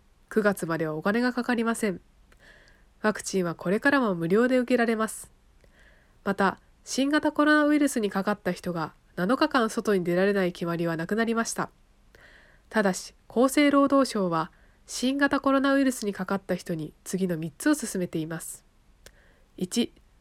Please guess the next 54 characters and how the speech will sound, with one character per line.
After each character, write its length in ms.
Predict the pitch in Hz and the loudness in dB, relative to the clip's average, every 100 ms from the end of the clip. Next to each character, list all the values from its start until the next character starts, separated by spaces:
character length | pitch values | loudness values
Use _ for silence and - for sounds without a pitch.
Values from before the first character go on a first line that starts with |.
| _ - | _ -8
症 260 | - 247 | 2 4
状 180 | 285 320 | 6 4
が 120 | 254 | 4
出 100 | 202 | 2
た 80 | 196 | 0
日 140 | 185 170 | -2 -4
の 100 | 165 | -6
次 240 | 196 190 | -2 0
の 80 | 180 | 0
日 100 | - | -4
か 140 | 170 | -8
ら 160 | 151 - _ - | -8 -10 _ -8
五 200 | 185 - | -6 -4
日 120 | 185 | -4
間 220 | - 165 | -4 -6
は 120 | 151 160 | -6 -10
な 160 | 156 | -4
る 100 | 175 | -2
べ 120 | 220 | 0
く 200 | 254 285 - | 2 0 -2
外 260 | 240 226 | -4 0
に 120 | 196 175 | 0 2
出 100 | 180 | 0
な 100 | 170 | 0
い 80 | |
こ 100 | 156 | -4
と。 200 | 185 151 - _ _ _ _ - - _ _ - | -6 -8 -10 _ _ _ _ -20 -20 _ _ -6
二、 160 | 196 - _ _ _ - | -6 -6 _ _ _ -8
症 260 | - 254 | 2 4
状 200 | 285 311 | 4 2
が 100 | 240 | 2
軽 240 | 208 190 196 | 0 0 0
く 100 | 202 | 0
な 100 | 202 | -2
っ 20 | |
て 200 | - 170 | -2 -6
も 180 | 160 - _ | -6 -10 _
二 140 | 196 202 | -2 0
十 180 | 185 | 2
四 140 | 175 165 | 0 0
時 120 | 175 | -4
間 220 | - 160 | -4 -6
は 160 | 151 - 170 | -6 -10 -8
な 120 | 165 | -2
る 120 | 208 | 0
べ 100 | 269 | 0
く 220 | 285 - | 0 -2
外 260 | - 240 196 | -2 -2 0
に 120 | 175 | 0
出 120 | 196 | 0
な 120 | 185 | 0
い 60 | 165 | -2
こ 120 | - | -4
と。 160 | 160 | -8